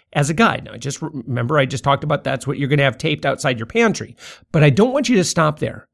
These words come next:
I also want you to look for staples that are versatile and have long shelf lives. Things like rice,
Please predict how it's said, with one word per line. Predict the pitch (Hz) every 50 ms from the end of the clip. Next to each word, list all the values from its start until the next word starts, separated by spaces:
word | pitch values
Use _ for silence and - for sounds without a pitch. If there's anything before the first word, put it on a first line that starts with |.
| _ -
I | - -
also | 113 135 185 196 - 196
want | 185 190 196 -
you | 185
to | 165
look | 151 165 180 -
for | - 160 139
staples | - - - - - 220 226 254 247 - - - - - - -
that | 156 156 160 - -
are | 151 143 139 143 143 - - _
versatile | - 113 139 202 254 240 226 170 - 120 104 - 117 127 120 - - - - _
and | - 147 147 151 165 185 196 190 -
have | _ - 143 143 120 135
long | 131 127 139 147 147 156 170 180 190 185 -
shelf | - - - - 208 190 185 - -
lives. | 135 123 107 90 90 - - - - - _ - _ _
Things | - - 147 151 147 131 131
like | 165 147 143 151 151 - _ _ _
rice, | 127 107 110 107 110 139 190 226 - - - -